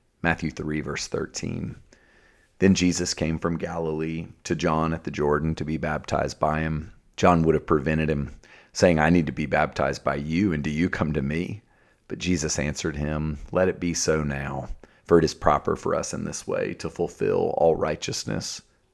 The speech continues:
Then he consented. When Jesus had been baptized, he, just as he came up from the water, suddenly the heavens were opened to him, and he saw the Spirit of God descending like a dove and alighting on him. And a voice from heaven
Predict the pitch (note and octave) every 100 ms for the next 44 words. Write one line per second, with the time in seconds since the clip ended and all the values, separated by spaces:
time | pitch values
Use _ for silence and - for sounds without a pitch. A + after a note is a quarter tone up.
0 | _ - E2+ D2+ D2 C#2+ - D2 - -
1 | - - _ - - _ _ - F#2 F2+
2 | F2+ F#2+ - F2 F2 E2+ D2+ - - -
3 | - - - E2+ - - E2+ - D#2 D2
4 | D#2 D2 - F2+ E2+ D#2 D#2+ D#2+ D#2+ D#2
5 | - F2+ E2+ D#2 D2+ - - - - E2+
6 | F2+ E2+ D#2+ E2 B1+ F2 - D#2+ D#2 D2+
7 | D#2 D#2 D#2 D2+ D#2 D#2+ - - E2 D#2
8 | - E2 D#2 E2+ - E2+ D#2+ D2+ D#2 D#2
9 | D2+ C#2+ D#2+ E2 D2+ D#2+ D2+ D2+ D#2+ F2+
10 | F2 D2+ B1 D#2 E2 D#2+ D2+ D#2 D#2+ -
11 | E2 D2+ E2 E2 - D2+ D#2 D2+ D#2 D2+